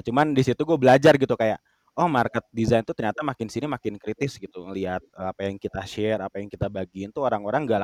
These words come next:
langsung cerna gitu, tapi mereka proses dulu. Kira-kira ini valid atau enggak." Nah, terus yang gue lihat dari, eh, ke depannya, mungkin setelah ini, eh, kalau kita bicara silabus, silabus kan pasti improve ya,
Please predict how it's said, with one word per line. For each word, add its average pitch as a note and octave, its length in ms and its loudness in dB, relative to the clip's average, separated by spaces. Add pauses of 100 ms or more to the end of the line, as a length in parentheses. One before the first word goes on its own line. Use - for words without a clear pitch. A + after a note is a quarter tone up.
langsung G2+ 300 -14
cerna C3+ 340 -8
gitu, F#2+ 140 -20
tapi A#2+ 200 -8
mereka A#2 280 -4
proses G#2+ 340 -12
dulu. A2 280 -8 (600)
Kira-kira A#2+ 420 -2
ini C#3+ 140 -4
valid A#2+ 320 -6
atau G2 160 -4
enggak." G2 320 -4 (120)
Nah, F2 140 -20 (140)
terus D3+ 260 -2
yang A2+ 160 0
gue G#2+ 100 0 (100)
lihat - 100 -6
dari, G2+ 520 -2 (400)
eh, G#2 200 -2
ke A2+ 100 -4
depannya, A2 500 -4 (720)
mungkin E3+ 260 -4
setelah A2+ 280 0
ini, D#3+ 240 -2 (400)
eh, A#2+ 260 4
kalau C3 200 4
kita C3 220 0
bicara B2+ 320 2
silabus, B2 640 0
silabus B2 360 -2
kan F#3 120 -2
pasti B2+ 280 -4
improve B2+ 340 -4
ya, G2+ 60 -8